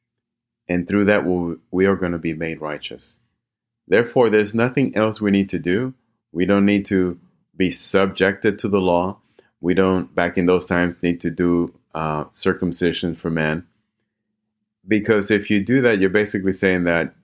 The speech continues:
God's sacrifice, Jesus' sacrifice on the cross, was not enough for you to gain salvation, for you to gain your righteousness.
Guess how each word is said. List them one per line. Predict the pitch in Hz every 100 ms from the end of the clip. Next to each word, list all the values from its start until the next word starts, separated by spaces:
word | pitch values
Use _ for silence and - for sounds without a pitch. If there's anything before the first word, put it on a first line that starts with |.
| _
God's | - 98 104 -
sacrifice, | - 95 90 85 - 76 73
Jesus' | 101 98 92 -
sacrifice | 90 87 82 82 78
on | 78
the |
cross, | - 82 80 - _ _ _
was | 85 85
not | 87 87 87
enough | 85 85 76 - _ _ -
for | 85
you | 82 85
to | 85
gain | 80 80 78 76
salvation, | - 87 78 78 76 - 60 - _ _ _ _ _ _ _ -
for |
you | 87 87
to | 90
gain | 87 85
your | 80 78
righteousness. | 76 76 73 - 69 64 -